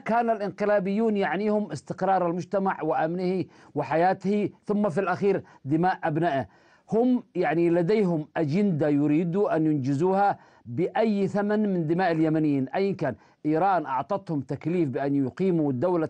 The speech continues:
الفقيه وأن ي-، يم-، يمددوا الهلال، آه، يك-، يكون امتداد الهلال الشيعي،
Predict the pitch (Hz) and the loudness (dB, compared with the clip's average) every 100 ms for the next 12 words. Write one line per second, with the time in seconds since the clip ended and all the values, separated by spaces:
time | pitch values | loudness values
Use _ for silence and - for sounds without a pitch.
0 | 147 117 135 - 196 - - _ - 151 | -4 -6 -6 -4 -4 -4 -10 _ -6 0
1 | 151 147 139 135 143 135 139 143 139 143 | 2 4 2 0 0 0 0 0 0 0
2 | 139 185 170 156 143 143 175 180 - - | 0 0 2 0 0 0 0 0 -4 -14
3 | - 135 143 139 160 151 147 190 175 147 | -12 -4 -2 -2 -2 -4 -2 -2 -2 -4
4 | 139 175 165 147 151 170 139 180 185 202 | -2 0 0 -2 0 -2 -2 -4 -4 -4